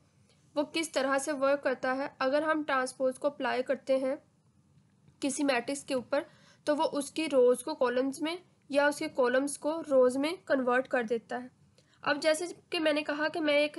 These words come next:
randomly matrix ले रही हूँ जिसका name ए matrix है, तो जब हम इसके ऊपर transpose apply करेंगे तो इसकी rows और चे-,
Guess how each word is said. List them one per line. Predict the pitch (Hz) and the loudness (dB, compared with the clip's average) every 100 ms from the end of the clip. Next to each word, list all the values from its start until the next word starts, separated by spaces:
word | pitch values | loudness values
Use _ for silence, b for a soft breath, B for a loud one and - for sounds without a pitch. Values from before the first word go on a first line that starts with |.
| 302 | -2
randomly | 262 247 277 285 | 0 0 -2 0
matrix | 302 262 226 285 294 | 0 0 -2 -4 -2
ले | 269 240 | 0 0
रही | 254 | -2
हूँ | 277 | -8
जिसका | 262 - 262 | -10 -6 -4
name | 247 247 254 - | -2 -2 -4 -6
ए | 247 262 | -4 0
matrix | 285 254 - 269 - 269 | 0 -2 -4 -10 -8 -8
है, | 262 - b b b | -8 -10 b b b
तो | - - | -8 -2
जब | 285 302 | 2 2
हम | 330 320 | 0 -2
इसके | 311 - | -4 -8
ऊपर | 311 349 | -6 -4
transpose | 311 269 254 - 294 302 | 2 2 0 -2 -2 -2
apply | - 269 247 269 311 | -4 0 2 2 2
करेंगे | 302 262 240 240 277 339 b b _ | 2 2 2 0 0 -2 b b _
तो | 294 | -4
इसकी | 285 320 | -2 -2
rows | 294 254 262 311 | 2 4 4 2
और | 302 285 285 | 0 0 0
चे-, | 277 254 | -4 -4